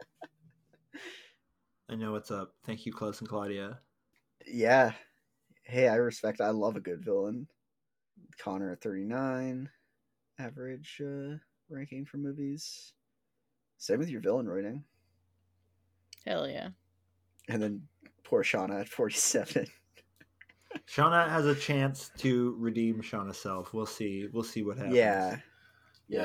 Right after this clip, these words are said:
Speaker 2: Yeah.
Speaker 4: Well, and Connor has a chance to unredeem themselves in season
Speaker 2: Yeah,
Speaker 4: two.
Speaker 2: be, be total trash.
Speaker 3: Currently, I'm number one.
Speaker 2: I, I mean, yeah, uh, but I mean, like, in the,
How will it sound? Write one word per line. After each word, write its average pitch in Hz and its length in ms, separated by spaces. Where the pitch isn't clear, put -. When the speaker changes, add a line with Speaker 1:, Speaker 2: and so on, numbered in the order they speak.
Speaker 2:
Yeah. 95 120
Speaker 4:
Well, 117 240
and 104 140
Connor 107 320
has 104 120
a 104 60
chance 101 380
to 95 500
unredeem 92 520
themselves 95 580
in 95 160
season - 200
Speaker 2:
Yeah, 101 160
Speaker 4:
two. 95 120
Speaker 2:
be, - 80
be 104 120
total 101 300
trash. 98 640
Speaker 3:
Currently, 165 340
I'm 190 80
number 202 220
one. 226 300
Speaker 2:
I, 151 240
I 156 120
mean, 160 280
yeah, 139 180
uh, 139 180
but 135 200
I 143 40
mean, 156 180
like, 147 260
in 269 200
the, 123 500